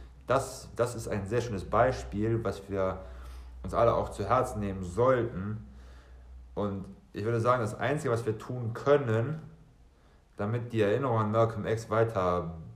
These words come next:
lebendig bleibt und nicht nur an Martin Luther King, ist, oder an Rosa Parks oder Barack Obama oder ich weiß nicht wer, oder auch in Südafrika Steve Biko,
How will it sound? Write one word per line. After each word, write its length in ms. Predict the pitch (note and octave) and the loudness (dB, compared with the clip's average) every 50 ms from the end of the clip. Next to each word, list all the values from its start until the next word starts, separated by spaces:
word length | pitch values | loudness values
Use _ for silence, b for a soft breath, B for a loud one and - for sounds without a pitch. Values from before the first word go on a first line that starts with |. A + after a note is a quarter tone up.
| - - - | -20 -16 -10
lebendig 600 | - G2+ G#2 F#2 B2 B2+ B2+ B2 A2 G#2 - - | -6 -4 -2 -2 -2 -2 -2 -2 -2 -4 -4 -2
bleibt 240 | - G#2 G#2 - - | 0 0 0 0 0
und 120 | G#2 G#2 | -4 -4
nicht 220 | A2+ B2 A2 - - | -4 -4 -4 -4 -4
nur 100 | F#2 F#2 | -4 -4
an 120 | F#2 F#2+ | -2 0
Martin 300 | G2 G2 F2 - F2+ F#2 | 0 0 0 -2 -2 -6
Luther 260 | F#2 F2 - F2+ F2 | -6 -6 -6 -6 -8
King, 460 | E2+ - - - G#2 G2 G2+ A2+ A2+ B B B B B B B B B B B B B B B B _ _ _ _ _ _ _ - - _ _ - | -8 -8 -4 -4 -2 -2 -2 -4 -6 B B B B B B B B B B B B B B B B _ _ _ _ _ _ _ -20 -20 _ _ -6
ist, 380 | G#2+ A2 A2 - - - - - - - - _ _ _ _ _ - - _ - | -4 -4 -4 -6 -12 -16 -20 -20 -20 -20 -20 _ _ _ _ _ -20 -20 _ 2
oder 200 | - A2+ A2 G2+ | 4 6 6 6
an 120 | G2 G2 | 4 2
Rosa 240 | G2+ G#2+ A2 G#2 F#2+ | 2 2 4 4 2
Parks 360 | - - - B2 B2 A2+ - | 0 2 2 4 4 4 2
oder 200 | F2+ F2+ F2 E2+ D#2+ E2+ - - - - - | 0 0 0 0 -2 -6 -10 -14 -18 -10 0
Barack 320 | - A2+ A#2+ A#2+ A#2 A2+ A#2 | 4 6 6 8 6 4 2
Obama 500 | F#2+ D#2+ A2 A#2+ A#2+ A2+ G2+ F#2 F2 F2 | 2 4 4 6 6 6 4 2 2 0
oder 160 | F2 E2 F2 | 0 0 -2
ich 140 | E2+ - - | -2 0 2
weiß 260 | A2 A#2 A#2 A2+ - | 2 4 4 2 -2
nicht 200 | F#2+ E2+ - - | -6 -10 -4 -2
wer, 280 | G#2+ A#2 A#2 E2+ E2 | 2 2 4 4 2
oder 180 | F2 F#2+ G2 G2 | 2 2 2 2
auch 160 | - - - | 2 2 -2
in 80 | G#2+ F#2 | -4 -6
Südafrika 460 | F2 F#2 G#2+ A#2+ A#2 - - - F#2+ | -2 0 2 2 2 0 -2 -4 -6
Steve 260 | F2+ - - G2 F2 | -6 -6 -8 -10 -10
Biko, 640 | E2+ - A#2+ C3 B2 - - - D#2 D#3 D#3 B | -8 -6 -6 -6 -6 -8 -8 -6 -6 -6 -6 B